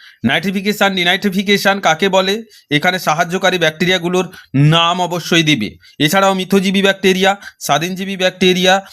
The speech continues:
ভূমিকা অবশ্যই করে যে-, যাবে। সেই সঙ্গে বলে রাখি, তোমরা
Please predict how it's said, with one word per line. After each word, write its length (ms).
ভূমিকা 540
অবশ্যই 420
করে 280
যে-, 140
যাবে। 340
সেই 160
সঙ্গে 240
বলে 200
রাখি, 200
তোমরা 500